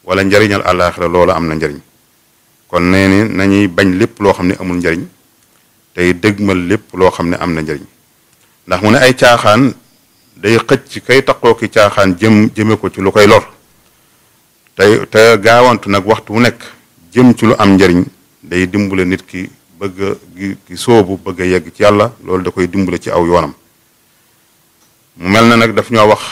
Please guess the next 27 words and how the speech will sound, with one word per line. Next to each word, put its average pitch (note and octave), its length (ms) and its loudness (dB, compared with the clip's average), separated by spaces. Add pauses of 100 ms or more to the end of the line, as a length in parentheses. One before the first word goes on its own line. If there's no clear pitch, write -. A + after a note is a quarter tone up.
(200)
am G#2+ 200 -2
na, G#2 100 0
nee G#2 160 0
na G#2 120 -2
am G#2 220 -6
na G2+ 80 -2
yoo G2+ 160 4
xamante F#2+ 460 -6
ni F#2+ 140 -2
day G2+ 180 -4
bu G2 200 -12
ko A2 140 0
nit A#2 160 4
ñi A2+ 220 4
jàppee A2 360 2
njariñ G2+ 280 0
itam F#2+ 260 -4
amul F#2+ 200 -2
njariñ. E2+ 240 -4 (1080)
Nee G2 180 0
na A2+ 100 4
li A#2+ 140 4
amul C#3 280 4
njariñ A2 260 4
bokk A2+ 240 0
na G2 120 0
ca G#2 220 -4